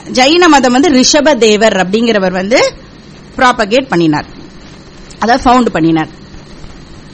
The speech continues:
அதுக்கப்புறம் பௌத்த மதம் நம்ம எல்லாருக்கும் தெரியும் இல்லையா? அது வந்து புத்தர், புத்தர் வந்து இறந்து போய் ஒரு கிட்டத்தட்ட ஒரு டூ ஹண்ட்ரட், த்ரீ ஹண்ட்ரட் இயர்ஸ்க்கு அப்புறம் இந்த புத்த ம-, மதமானது வந்து, அ, பிரபல்யமாக ஆரம்பிச்சது. அதுக்கப்புறம்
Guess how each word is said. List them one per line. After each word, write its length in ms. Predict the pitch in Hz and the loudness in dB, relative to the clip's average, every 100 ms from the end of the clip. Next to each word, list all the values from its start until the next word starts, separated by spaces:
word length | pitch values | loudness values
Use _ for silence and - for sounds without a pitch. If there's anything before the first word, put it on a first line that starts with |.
| - - - | -20 -20 -12
அதுக்கப்புறம் 480 | - 285 302 339 381 | -4 -2 0 0 2
பௌத்த 340 | 294 320 339 | 4 4 4
மதம் 260 | 302 262 302 | 2 2 2
நம்ம 200 | 370 262 | 2 2
எல்லாருக்கும் 320 | 240 247 262 | 2 0 0
தெரியும் 340 | 262 214 208 - | -2 -2 -4 -4
இல்லையா? 280 | 262 311 | 0 2
அது 120 | 277 254 | 2 2
வந்து 320 | 262 370 466 - - 233 | 0 -2 -4 -10 -12 -4
புத்தர், 420 | 254 208 294 - - - | -2 0 0 -2 -10 -8
புத்தர் 500 | 240 233 320 311 294 | -6 0 0 0 -2
வந்து 540 | 277 269 285 339 370 277 | 0 0 0 0 0 0
இறந்து 400 | 254 269 302 277 | 0 0 -2 0
போய் 260 | 285 330 | 0 0
ஒரு 200 | 392 302 | -2 -4
கிட்டத்தட்ட 420 | 247 247 254 285 | -4 -4 -2 -2
ஒரு 120 | 294 233 | -2 -2
டூ 100 | 269 | -2
ஹண்ட்ரட், 260 | 269 247 226 | 0 -2 -4
த்ரீ 60 | 233 | -4
ஹண்ட்ரட் 300 | 262 262 233 | -2 0 0
இயர்ஸ்க்கு 320 | 220 269 - | 0 -2 -2
அப்புறம் 440 | 247 - 294 392 - | -4 -2 0 0 -2
இந்த 160 | 240 226 | -6 -4
புத்த 240 | 202 190 | -4 -4
ம-, 240 | 233 208 185 | -2 -2 -4
மதமானது 600 | 220 214 220 190 185 180 | -6 -6 -4 -4 -6 -6
வந்து, 360 | 175 214 466 - - - - | -6 -4 -6 -8 -20 -20 -8
அ, 200 | 214 226 | -4 -2
பிரபல்யமாக 800 | 220 220 226 226 240 240 359 196 | -2 0 0 0 2 2 2 0
ஆரம்பிச்சது. 680 | 269 175 165 170 156 - - - - - - - - - - - - - - | 0 2 2 0 -2 -8 -12 -18 -20 -20 -20 -20 -20 -20 -20 -20 -20 -20 -10
அதுக்கப்புறம் 580 | 226 240 - 277 330 | -6 -4 -4 -2 -4